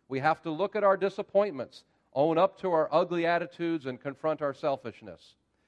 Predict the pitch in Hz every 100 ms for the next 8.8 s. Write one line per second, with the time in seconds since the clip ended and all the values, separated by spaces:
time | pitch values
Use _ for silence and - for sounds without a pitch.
0 | _ - 151 180 202 196 170 175 - 156
1 | 143 185 165 143 - 147 139 123 120 127
2 | 127 139 - 120 98 _ _ 127 127 120
3 | 170 165 - 131 135 110 120 117 110 139
4 | 143 131 117 107 101 123 117 120 110 107
5 | - 170 117 117 _ _ 127 - 131 -
6 | 180 175 139 - - 180 190 160 165 139
7 | 120 120 _ _ 143 143 139 143 135 123
8 | 127 160 208 - - 98 69